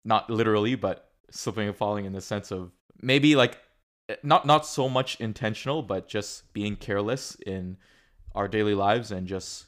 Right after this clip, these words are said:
carelessly falling into sin or failing to stay on guard. We have herabesis, which means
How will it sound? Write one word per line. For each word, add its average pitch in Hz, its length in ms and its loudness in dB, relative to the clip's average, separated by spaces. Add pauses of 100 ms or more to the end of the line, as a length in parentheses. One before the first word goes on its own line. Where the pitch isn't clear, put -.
(100)
carelessly 101 520 -4
falling 101 380 -2
into 101 260 -6
sin 120 360 -6
or 92 180 -8
failing 101 420 -4
to 101 100 -14
stay 95 300 -8
on 92 140 -6
guard. 104 380 -4 (680)
We 104 140 -2
have 95 180 -2
herabesis, 123 960 0
which 107 260 -4
means 104 440 -4